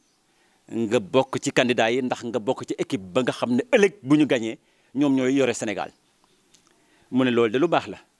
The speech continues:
Mais bu ñu demee ba ci biir, mu indee ne yeneen tànk ne day créer benn parti politique. Guinée yeneen tànk ne du dég-, déglu lu président, euh, xaarul président, day demal boppam. Comme daa beddeeku nag, ñun ñi nga xam ne ñoo nekk Benno Bokk Yaakaar aussi,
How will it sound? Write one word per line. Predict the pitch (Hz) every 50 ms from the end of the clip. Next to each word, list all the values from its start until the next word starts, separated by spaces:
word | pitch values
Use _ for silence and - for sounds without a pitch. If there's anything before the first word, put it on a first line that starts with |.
| _ _ _ -
Mais | 123 147 156
bu | 143 185
ñu | 220
demee | 226 220 214 196
ba | 180 190
ci | - -
biir, | 139 131 135 147 - - _ _ _ _ _ _ _ _ _ _ _ _ _ _ _ -
mu | 120 139 170
indee | 170 156 156
ne | 151 147
yeneen | 147 147 147 156 156 147
tànk | - 147 135 147 - - -
ne | 123 127 127
day | 120 131 139 147 170 - - _ _ _ _ _ _ _ _ _
créer | - 160 143 135 127 123
benn | 117 123 123 120
parti | - 120 110 98 -
politique. | - - 117 101 - 104 - - - - - _ _ _ _ _ _ _ _ _ _ _ _ _ _ _ _ _ _ _ _
Guinée | - 117 120 143 151 160
yeneen | 151 151 151 156 160 156
tànk | - 143 151 156 -
ne | 131 135
du | 123 117 135
dég-, | 139 156 143 107 -
déglu | 151 156 139 151 147
lu | 135 135
président, | 123 - 143 123 120 104 90 104 110 139 - _ _ _ _ _ _ _ _ _ _ _ _ _ _ _ -
euh, | 120 123 123 120
xaarul | - - 147 147 156 147 131
président, | - 135 127 120 107 113 123 139 - - _ _
day | - 127 143
demal | 135 135 127 120
boppam. | 104 95 101 - 90 73 - _ _ _ _ _ _ _ _ _ _ _ _ _ _
Comme | - 170 196 180
daa | 190 175 165
beddeeku | 135 117 156 143 110 131 120 - - 101
nag, | 101 107 - _ _ _ _ _ _ _ _ _ _ _ _ _ -
ñun | 117 131 143 160 175 175
ñi | 180 185
nga | 175
xam | 160 - 151 131 131
ne | 127
ñoo | 123 123 143 156
nekk | 165 156 151 - 127
Benno | 113 127 123 123
Bokk | 107 113 110 -
Yaakaar | 107 101 95 92 - 101 104
aussi, | 110 95 - 113 151